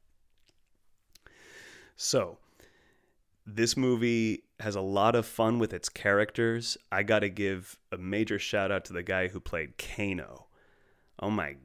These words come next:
God, he was fucking great. This Au-, this Aussie actor.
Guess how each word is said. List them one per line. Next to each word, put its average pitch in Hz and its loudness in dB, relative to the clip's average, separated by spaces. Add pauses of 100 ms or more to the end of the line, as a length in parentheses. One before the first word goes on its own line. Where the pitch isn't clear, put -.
(100)
God, 80 -2
he 117 -2
was 107 -2
fucking 85 -2
great. 87 -6
This - -8
Au-, 87 -2
this 107 0 (140)
Aussie 110 4
actor. - -8